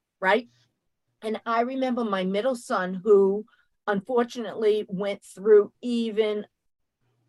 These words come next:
out of the three kids, he went through a really hard time because his father was abusive.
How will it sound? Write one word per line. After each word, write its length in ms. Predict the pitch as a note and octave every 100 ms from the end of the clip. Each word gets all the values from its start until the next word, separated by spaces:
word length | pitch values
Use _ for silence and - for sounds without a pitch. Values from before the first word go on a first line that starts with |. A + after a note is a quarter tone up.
| _ _ _ _ _
out 200 | G#3+ A3+
of 100 | A3+
the 100 | G#3
three 320 | - G#3 A3
kids, 340 | F#3 F3+ D#3+ -
he 140 | A3
went 220 | A3 G#3 -
through 260 | - A3+ -
a 100 | F#3+
really 480 | F#3+ G3+ B3 A#3+ A#3
hard 360 | G3+ G#3 G3
time 500 | G3+ G#3+ F#3+ D#3 F3 - - - _
because 580 | A#3 G3+ - G#3+ F#3+ F3
his 240 | - C#4+ B3
father 400 | A#3+ G3+ F#3+ F#3
was 460 | F3 F3 E3+ D#3+ - _ _ _ -
abusive. 540 | F#3 C4+ D#4 - -